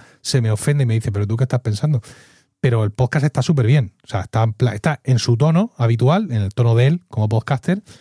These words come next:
pero está muy bien planteado para el oyente de siempre o para un oyente nuevo que entra. O sea, es una cosa absolutamente espectacular que, que te recomiendo que escuches, insisto, independientemente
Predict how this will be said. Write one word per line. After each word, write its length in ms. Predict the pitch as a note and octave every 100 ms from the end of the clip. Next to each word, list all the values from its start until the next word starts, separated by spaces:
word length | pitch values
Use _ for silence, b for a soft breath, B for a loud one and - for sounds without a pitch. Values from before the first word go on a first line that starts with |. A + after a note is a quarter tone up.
| B B B
pero 120 | D#3
está 280 | A#2+ C#3 C#3+
muy 340 | C3+ A#2+ C3
bien 240 | C#3+ D3 D3
planteado 580 | E3 D#3 D#3 D#3+ G3+ A#3+ B B B _ _
para 220 | C#3+ C3+ B2+
el 220 | A#2 - _
oyente 400 | B2 A#2+ C#3 E3+
de 80 | D3+
siempre 400 | F3+ F3+ A3 -
o 140 | C3+
para 160 | A#2+ A#2
un 100 | E3
oyente 340 | D#3+ D3+ D3
nuevo 220 | B2+ D#3
que 120 | C3 C3+
entra. 360 | D#3+ F#2 D3
O 60 | _
sea, 160 | - G2
es 100 | -
una 140 | C3
cosa 280 | C#3+ D#3 E3
absolutamente 420 | C3 C#3 C#3+ D3
espectacular 600 | - B2+ B2 A2+ B2+ G3 B B B B B B
que, 680 | - C3 A2+ G2+ F#2+ F#2 - -
que 180 | C3+
te 120 | A2+ A2+
recomiendo 420 | A2+ A2 B2+ D3
que 120 | B2+
escuches, 420 | - D3+ E3 E3
insisto, 460 | C#3 G2+ C3+ - D#3+
independientemente 760 | C3 A2+ A#2 B2+ B2+ C3 D#3+